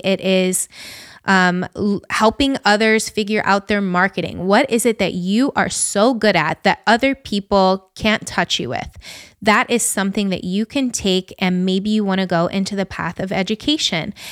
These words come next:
And that, I would say, is, like, the first and easiest way that most lash artists look to scale their businesses, um, once they've already traded their time enough for money with, um, actually trading time for services. So education, right? That is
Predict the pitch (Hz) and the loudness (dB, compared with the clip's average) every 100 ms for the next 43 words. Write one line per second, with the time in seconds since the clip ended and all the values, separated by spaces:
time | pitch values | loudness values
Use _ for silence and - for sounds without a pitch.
0 | - - 196 202 214 220 208 208 208 202 | -10 -2 2 4 2 2 0 0 0 -2
1 | 175 190 190 185 151 - - 240 277 226 | -2 0 -2 -2 -6 -4 2 2 2 0
2 | 196 - 202 220 220 - 196 202 175 180 | -2 -2 -2 0 0 0 0 0 0 0
3 | 190 - 165 175 - 185 190 196 - 190 | 0 0 0 -2 0 2 2 0 -2 -6
4 | - 208 - - 170 170 190 180 170 208 | -6 -6 -6 -4 -4 0 -2 -2 -6 -4
5 | 202 220 220 220 - - - - - 190 | -2 0 2 0 -6 -16 -20 -6 0 2
6 | 185 185 214 208 220 214 202 190 185 180 | 4 4 2 2 0 0 0 2 2 4
7 | 180 180 175 180 - - 190 196 190 180 | 2 2 0 -2 -4 -2 0 0 -2 -2
8 | 180 175 - 185 180 180 175 - 175 165 | -2 -2 -2 -2 0 0 -2 -4 -2 -2
9 | 165 165 165 - 175 170 165 - 185 170 | -2 -2 -4 -6 -4 -2 -4 -4 -4 -2
10 | 170 185 - 190 170 - _ - 196 175 | -2 -2 -2 -2 -4 -6 _ -2 0 0
11 | - 170 170 175 185 170 160 - - - | -4 -6 -6 -4 -2 -2 -6 -6 -8 -10
12 | - - - - - 240 214 214 220 - | -14 -18 -14 -6 -2 2 4 4 0 -2
13 | 226 233 277 - 175 - 139 - - 185 | 0 0 -2 -2 -2 -2 -6 -10 -4 0
14 | 196 247 208 208 214 220 214 | 2 2 2 0 2 0 -2